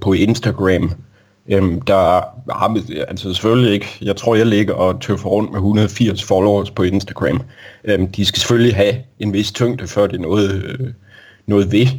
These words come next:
Øhm, det kan være to tusind, tre tusind, fire tusind, fem tusind followers. Der er vi nede, der er vi godt og grundigt nede og snakke, øh,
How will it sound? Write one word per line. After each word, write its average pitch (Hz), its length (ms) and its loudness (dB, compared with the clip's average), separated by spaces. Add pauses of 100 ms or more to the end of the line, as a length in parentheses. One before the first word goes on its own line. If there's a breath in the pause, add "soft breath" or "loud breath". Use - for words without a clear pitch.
(140)
Øhm, 92 600 0
det 107 160 0
kan 107 100 0
være 95 160 4
to 104 300 -2
tusind, 98 420 -2
tre 107 220 0
tusind, 92 360 -4
fire 107 200 2
tusind, 95 380 -6
fem 117 200 0
tusind - 400 -10
followers. - 680 -2 (600 soft breath)
Der 117 80 2
er 117 40 2
vi 110 80 2
nede, 104 340 4
der 98 180 2
er 104 40 4
vi 110 160 -2
godt 117 160 2
og 107 60 -2
grundigt 98 320 -2
nede 92 340 0
og 92 80 -2
snakke, - 440 -2
øh, - 320 -2